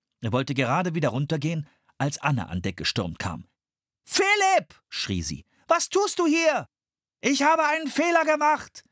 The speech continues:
schrie er zurück. „Wir sollten nicht hier oben sein. Geh runter, ich komme mit.“ Er schob Anne zurück zur Treppe. Aber plötzlich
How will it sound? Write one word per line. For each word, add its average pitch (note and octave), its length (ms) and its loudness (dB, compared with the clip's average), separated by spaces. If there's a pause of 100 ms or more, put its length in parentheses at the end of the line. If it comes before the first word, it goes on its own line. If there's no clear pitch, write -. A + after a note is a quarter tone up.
(140)
schrie - 300 -4
er D#2+ 80 -8
zurück. - 440 -4 (460)
„Wir C4+ 120 2
sollten C#4 380 2
nicht D4 220 0
hier D4 140 6
oben D4 260 2
sein. C4 460 2 (320)
Geh D#4+ 160 4
runter, C#4+ 520 2 (120)
ich D4+ 140 0
komme E4+ 280 2
mit.“ E4+ 400 -2 (1000)
Er E2+ 120 -6
schob A#2 400 -4
Anne A2 220 0
zurück G#2+ 340 -4
zur A#2 140 0
Treppe. - 360 -8 (640)
Aber B2 280 0
plötzlich - 760 -4